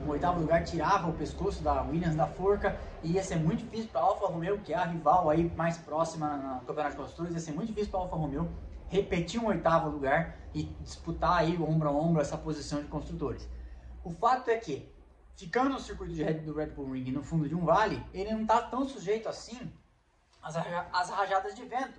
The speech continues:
coisa que a Red Bull falou, ah, desculpa, coisa que a Mercedes falou desde os testes de pré-temporada no Bahrein, que poderia ser um problema. Então, parece que, de fato, eles têm razão. Agora, a preocupação é, e em Silverstone?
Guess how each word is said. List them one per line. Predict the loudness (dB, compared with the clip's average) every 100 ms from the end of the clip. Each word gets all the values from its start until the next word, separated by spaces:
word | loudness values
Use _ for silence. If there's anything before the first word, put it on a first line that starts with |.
| -20
coisa | -8 -6 -4 -6
que | -10 -8
a | -8 -8 -12 -20 -10
Red | -4 -2
Bull | -2 -2
falou, | 2 2 6 4 2 -10
ah, | -16 -18 -20 -20
desculpa, | -12 -10 -10 -8
coisa | -2 -2 -4
que | -8
a | -8
Mercedes | -10 -12 -12 -12
falou | -16 -14 -14 -16 -12
desde | -10 -8 -4 -4 -4 -8
os | -10
testes | -6 -6 -6 -12
de | -16
pré-temporada | -10 -8 -4 -4 -4
no | -2
Bahrein, | -2 -2 -4 -6 -12
que | 0
poderia | 6 8 8 4
ser | 4
um | 2
problema. | 2 0 -2 -6 -8 -12 -14 -10
Então, | -8 4 4 4 0 -12 -16 0
parece | 2 4 2 -2 -8 -12 -18 -18 -20 -10
que, | -4 -4
de | -4
fato, | 0 2 2 -2
eles | -8
têm | -8
razão. | -8 -4 -6 -4
Agora, | -6 -6 -6
a |
preocupação | -8 -12 -2 -2 0 2 4
é, | 4 2 -8 -20 _ _ _ -2
e | 6 6
em | 6
Silverstone? | 0 -2 -2 -6 -10